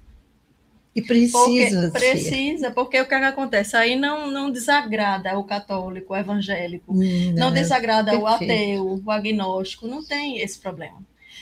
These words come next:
Speaker 2: Porque a gente fala com o que a ciência hoje já apresenta e já tem muita coisa legal sendo pesquisada e sendo mostrada como, como fato. Então, juntou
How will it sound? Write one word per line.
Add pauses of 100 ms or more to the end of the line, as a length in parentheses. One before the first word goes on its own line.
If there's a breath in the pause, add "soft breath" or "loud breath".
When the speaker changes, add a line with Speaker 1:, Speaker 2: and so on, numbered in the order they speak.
(120)
Speaker 2:
Porque
a
gente
fala
com
o
que
a
ciência
hoje
já
apresenta
e
já
tem
muita
coisa
legal (360)
sendo
pesquisada
e
sendo (120)
mostrada
como, (300 loud breath)
como
fato. (1200 soft breath)
Então,
juntou